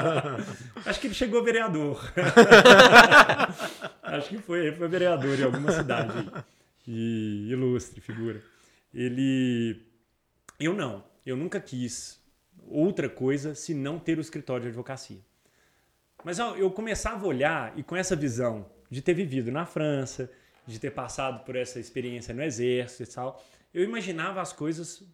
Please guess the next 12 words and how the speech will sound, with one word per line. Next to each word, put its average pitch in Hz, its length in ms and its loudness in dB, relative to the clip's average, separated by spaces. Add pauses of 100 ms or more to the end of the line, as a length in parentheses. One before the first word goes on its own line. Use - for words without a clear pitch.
(180)
mais 160 300 -16
fora 170 260 -10
da 180 80 -10
caixa. 127 460 -12 (540)
Eu 131 80 -4
lembro 170 180 -4
quando 180 140 -6
minha 180 140 -8
mãe 139 260 -10 (100)
faleceu, 123 400 -10
minha 147 140 -10
primeira, 135 680 -6